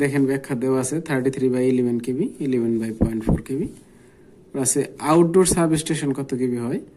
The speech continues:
Outdoor একশো বত্রিশ by তেত্রিশ, দুইশো ত্রিশ by একশো বত্রিশ, চারশো by দুইশো ত্রিশ, দুইশো ত্রিশ by একশো বত্রিশ, তেত্রিশ by এগারো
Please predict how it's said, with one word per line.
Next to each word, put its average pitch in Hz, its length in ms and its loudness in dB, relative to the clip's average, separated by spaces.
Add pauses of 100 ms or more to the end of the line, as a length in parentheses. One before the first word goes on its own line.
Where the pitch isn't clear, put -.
(320)
Outdoor 131 360 2
একশো 131 240 -4
বত্রিশ 131 400 0
by 131 180 2
তেত্রিশ, 131 460 -4 (460)
দুইশো 127 220 0 (160)
ত্রিশ 151 260 4 (220)
by 127 180 2 (1800)
একশো 139 320 -4
বত্রিশ, 131 520 2 (1900)
চারশো 143 380 -2
by 139 100 6 (100)
দুইশো 135 300 4
ত্রিশ, 151 240 2 (280)
দুইশো 135 260 4 (100)
ত্রিশ 135 260 2
by 131 80 0 (100)
একশো 127 220 -10
বত্রিশ, 131 400 -4 (760)
তেত্রিশ 123 420 -4 (100)
by 160 120 2 (600)
এগারো 107 220 -2